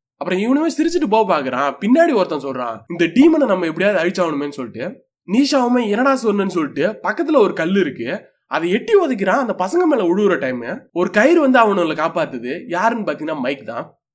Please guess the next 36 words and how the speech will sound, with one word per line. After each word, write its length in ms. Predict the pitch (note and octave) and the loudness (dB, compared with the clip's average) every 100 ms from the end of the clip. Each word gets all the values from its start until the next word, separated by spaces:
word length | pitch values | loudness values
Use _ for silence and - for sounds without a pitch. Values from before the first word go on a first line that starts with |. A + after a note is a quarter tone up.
| _ | _
கட் 200 | F3 F3 | -4 -2
பண்ணா 220 | A#3 A#3 | -2 -2
திருப்பி 340 | A#3 A#3 B3+ A#3+ | 0 2 4 4
ஒரு 160 | G#3 | 0
சின்ன 240 | G3+ A#3 C4+ | 2 4 4
வீட்டுல 320 | A#3+ F#3+ E3 | 2 -2 -2
போட்டு 320 | D#3 D#3+ G3+ | -4 -4 -4
அதை 380 | - C#3 F#3+ C#4 | -4 -4 -2 -2
சுத்தி 220 | A#3+ C#4 | -2 0
வளையத்தை 360 | A3 F#3 F3+ D#3 | 0 0 -2 -4
போட்டு 180 | D3 | -6
விட்டுறாங்க. 400 | C#3+ A#2+ B2 A2 C3 A#3+ - _ _ | -8 -8 -10 -8 -8 -8 -12 _ _
லீ 180 | F#3+ D4 B3+ | -2 0 0
சொல்றாங்க, 380 | G#3+ A3 C#3+ B2+ B2 G#2+ | 0 -2 -4 -4 -8 -8
"இதுக்கப்புறம் 420 | C3 F3+ F3+ F3+ | -6 -4 -2 2
நீ 100 | B3+ | 2
இந்த 220 | G#3 E3+ D#3 | 2 0 -2
இடத்துல 100 | E3 | 0
இருந்து 180 | F#3 | 0
வெளியே 240 | E3 E3+ F3+ | 0 2 2
வரக்கூடாது, 640 | D#3+ C#3+ C#3 B2 B2 A2 - - | 2 0 -4 -6 -8 -10 -6 -2
சேஃப்டியா 280 | - G3+ G#3 | -2 0 0
இதே 260 | F3 F#3 | 2 2
இடத்துல 220 | E3+ D3 | 2 -2
இருன்னு" 220 | C3+ C#3 C3 | -4 -4 -10
சொல்றாங்க. 300 | A#2+ G#2+ A2 A#3+ _ _ _ - | -12 -12 -12 -12 _ _ _ -6
அப்புறம் 200 | E3 F3+ | -2 0
கட் 180 | F#3 | 0
பண்ணா 220 | C#4+ C4 B3 | 2 2 2
லீ 360 | A3 A#3 A#3+ | -2 -2 0
and 120 | G#3+ | -2
மைக் 240 | G3+ F#3+ F#3+ | 0 -2 -2
எல்லாம் 240 | E3+ F3 | -2 -2
ஒரே 160 | E3+ E3+ | -2 -2
இடத்துல 240 | D#3+ D3 | -4 -6
இருக்காங்க. 600 | C#3 C3 B2+ B2 C3 A2+ | -6 -8 -10 -8 -8 -10